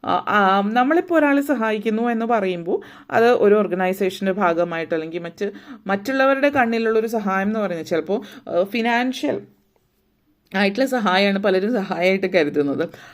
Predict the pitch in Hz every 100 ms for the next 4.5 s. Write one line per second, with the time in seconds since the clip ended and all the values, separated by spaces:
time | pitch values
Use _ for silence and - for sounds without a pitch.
0 | - 320 359 339 254 214 254 226 190 196
1 | 220 226 214 214 - - 165 175 170 175
2 | - 190 196 196 214 202 170 170 185 185
3 | 180 180 180 170 180 170 170 175 175 190
4 | 185 170 170 170 170